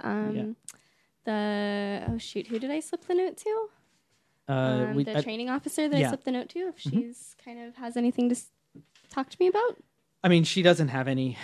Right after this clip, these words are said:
Speaker 2: When you see her, she's just busy. I mean,
Speaker 1: Okay.
Speaker 2: like, the general is here, and you, you, you, you're at the, w-, w-, the inspection happens. You're all standing at attention, and he goes up and down, and it's just, you know, we'll, we'll, we'll, we'll, we'll hand wave that. Um,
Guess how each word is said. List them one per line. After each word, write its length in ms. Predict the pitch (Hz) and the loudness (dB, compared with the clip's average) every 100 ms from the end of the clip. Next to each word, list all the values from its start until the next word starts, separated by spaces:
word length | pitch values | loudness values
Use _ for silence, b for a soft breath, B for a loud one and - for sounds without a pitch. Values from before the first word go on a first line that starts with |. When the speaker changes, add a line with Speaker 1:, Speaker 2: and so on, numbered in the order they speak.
| B B | B B
Speaker 2:
When 220 | 156 143 139 | 0 2 2
you 60 | |
see 160 | - 143 | 0 -2
her, 120 | 143 | -2
she's 280 | - 156 127 | 2 0 0
just 300 | - 120 120 _ - | -10 -12 -12 _ -2
busy. 440 | 127 120 110 101 | 0 0 -4 -4
I 100 | 127 | 4
mean, 140 | 139 139 | 6 6
Speaker 1:
Okay. 80 | 127 | 4
Speaker 2:
like, 160 | 135 | 0
the 60 | 139 | 2
general 380 | 143 156 175 160 | 4 6 8 6
is 80 | 135 | 2
here, 400 | 131 131 143 156 | 0 2 2 0
and 180 | 131 131 | 0 2
you, 120 | 127 | 0
you, 240 | 131 139 | 0 0
you, 180 | 131 170 | 2 2
you're 200 | 180 190 | 6 6
at 120 | 185 | 8
the, 160 | 180 165 | 6 4
w-, 220 | 175 165 | 4 2
w-, 220 | 139 151 160 | 0 -2 0
the 160 | 151 | 2
inspection 420 | 147 - 180 175 | 2 4 4 4
happens. 480 | 135 139 143 135 131 | 4 6 8 6 6
You're 120 | 131 | 4
all 60 | 131 | 2
standing 260 | - 127 127 | 0 -2 -2
at 40 | |
attention, 200 | 120 120 | -2 -4
and 80 | 117 | -4
he 80 | 113 | -2
goes 140 | 113 | -2
up 80 | 110 | -2
and 80 | 107 | -4
down, 460 | 107 110 107 107 | -2 -2 -4 -6
and 240 | 107 113 110 | -6 -4 -4
it's 160 | 104 | -4
just, 200 | 120 - - | -6 -8 -8
you 120 | 127 | -6
know, 80 | 110 | -4
we'll, 140 | 107 107 | -4 -4
we'll, 180 | 110 | -4
we'll, 180 | 104 110 | -4 -4
we'll, 200 | 104 113 | -4 -6
we'll 140 | 101 117 | -4 -4
hand 220 | 131 117 | 0 0
wave 200 | 110 107 | 0 -4
that. 180 | 113 104 B B B - | -6 -8 B B B -2
Um, 360 | 127 120 113 | 4 4 4